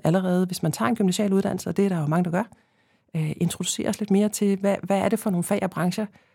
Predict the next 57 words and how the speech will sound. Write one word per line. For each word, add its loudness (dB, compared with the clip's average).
der 4
ligger 4
ude, 2
som -4
har 0
stor -4
betydning -2
for -6
grøn -2
omstilling? -2
Det 2
kan 4
være, 2
at 0
man 0
har -4
lyst -6
til -4
at -2
arbejde -4
som -2
faglært. -4
Det -8
kan -2
også -2
være, -2
at 0
man -2
bare -4
har -4
lyst -8
til -6
at -6
arbejde -8
i -12
de -8
brancher. -6
Men, 2
men 4
allerede 0
i -2
gymnasiet 0
begynder -2
også -4
at -20
tænke -2
lidt -8
mere -2
erhvervsrettet. -8
Øh, -2
og -2
som -2
nummer 0
tre, -4
der 2
indgås 2
mange, 2